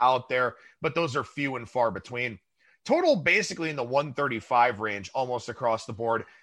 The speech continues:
Again, you might find a one thirty-four and a half, something like that. But to your point about how these games have been officiated, this could be a pretty physical game, especially down at the rim, where both of these teams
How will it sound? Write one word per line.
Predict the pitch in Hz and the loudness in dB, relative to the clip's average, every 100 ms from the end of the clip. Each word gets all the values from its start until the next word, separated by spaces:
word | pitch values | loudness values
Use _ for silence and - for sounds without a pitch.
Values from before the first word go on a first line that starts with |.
| - | -4
Again, | 185 165 170 170 | 0 4 2 2
you | 170 | 2
might | 156 156 | 2 2
find | - 151 151 | 2 2 2
a | |
one | 131 135 139 | 2 0 0
thirty-four | 127 135 120 - 127 | 0 -2 -2 -4 -2
and | 107 | -2
a | 98 | -2
half, | 120 113 - _ _ _ | 0 0 -2 _ _ _
something | - 185 151 135 | -2 0 0 0
like | 117 92 | -2 2
that. | 135 131 - | 2 2 0
But | - - _ _ _ _ | -4 -4 _ _ _ _
to | 220 | -4
your | 302 302 | 0 0
point | - 196 254 | 2 4 4
about | 180 - | 6 4
how | 156 208 | 6 4
these | 185 170 131 | 2 -4 -4
games | 160 170 147 | -4 -4 -6
have | 147 | -6
been | 127 127 104 | -4 -6 -8
officiated, | - - 269 - 175 127 117 - _ _ _ _ | -6 -4 -2 -2 -2 0 0 -2 _ _ _ _
this | 139 349 349 | -4 -4 -4
could | - 269 311 | -2 0 0
be | 226 185 | 0 0
a | |
pretty | 147 196 185 | 0 0 -2
physical | 123 165 143 139 123 | -2 -4 -4 -4 -4
game, | 101 92 78 - | -4 -6 -8 -10
especially | 131 - 240 - 285 208 | -10 -4 -2 -2 -2 -4
down | 156 165 170 139 | 2 2 2 0
at | 139 156 | -2 -2
the | 127 | -4
rim, | 117 139 120 | -2 -2 -2
where | 107 | -6
both | 104 143 175 - | -2 2 2 2
of | 180 | -6
these | 165 139 | -8 -8
teams | 160 147 127 | -8 -8 -10